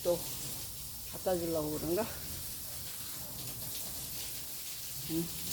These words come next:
물놀이. 응, 물놀이 하셔. 산책은 이제 물놀이로 마무리 짓습니다. 예.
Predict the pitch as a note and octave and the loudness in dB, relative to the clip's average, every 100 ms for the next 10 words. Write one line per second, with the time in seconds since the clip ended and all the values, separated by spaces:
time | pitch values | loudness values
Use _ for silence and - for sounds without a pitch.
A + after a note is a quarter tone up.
0 | D#3 F3 F3 D#3 D3+ - - - - - | 8 10 12 10 8 4 4 4 2 2
1 | - - - C#3 C#3 E3 - D#3+ E3 E3+ | 0 0 4 6 6 6 6 8 10 10
2 | D#3 D3+ D3 - C#3+ - - - - - | 10 8 8 6 4 2 4 6 8 6
3 | - - - - - G#3+ G#3 A#3+ F#3+ F3+ | 4 2 2 4 6 8 10 12 12 12
4 | E3 D#3+ D#3+ D3 F#3+ G#3 G3+ F#3+ E3+ D#3 | 12 12 12 10 12 12 12 12 12 12
5 | D#3 E3+ F3+ F3 D#3 D#3 E3+ D#3+ D3 E3 | 10 12 12 12 10 10 10 10 12 12
6 | E3+ D#3+ D3+ D3+ E3 F3+ E3+ D#3 | 12 12 8 8 12 12 12 12